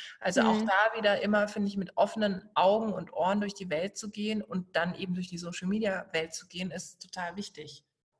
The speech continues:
Speaker 2: Absolut, absolut. Das, denke ich, war jetzt auch 'n super Abschlusssatz,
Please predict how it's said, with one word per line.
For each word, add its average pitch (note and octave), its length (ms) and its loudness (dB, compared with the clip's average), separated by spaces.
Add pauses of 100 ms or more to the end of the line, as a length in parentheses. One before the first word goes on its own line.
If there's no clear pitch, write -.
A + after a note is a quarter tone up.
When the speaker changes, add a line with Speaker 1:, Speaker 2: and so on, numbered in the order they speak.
(480)
Speaker 2:
Absolut, F#3+ 640 0 (220)
absolut. F#3+ 580 -4
Das, - 420 -12
denke G#3+ 160 8
ich, G3+ 60 2
war G#3+ 80 8
jetzt - 140 0
auch G3+ 140 2
'n G3+ 80 -4
super A3 420 -2
Abschlusssatz, - 800 -4